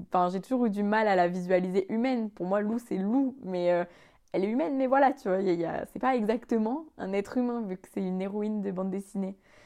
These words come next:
Et je pense que c'est ce qui me faisait le plus peur avant le film. Donc vraiment, euh, je me disais comment des acteurs pourraient incarner des personnages de bande dessinée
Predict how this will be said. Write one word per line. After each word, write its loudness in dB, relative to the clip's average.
Et 4
je -8
pense -4
que -4
c'est -2
ce -12
qui -4
me -2
faisait -2
le 0
plus -10
peur -2
avant 4
le 0
film. -4
Donc -4
vraiment, 2
euh, 4
je -2
me 4
disais -2
comment 2
des 2
acteurs -2
pourraient -6
incarner -2
des -2
personnages -6
de -4
bande -6
dessinée -6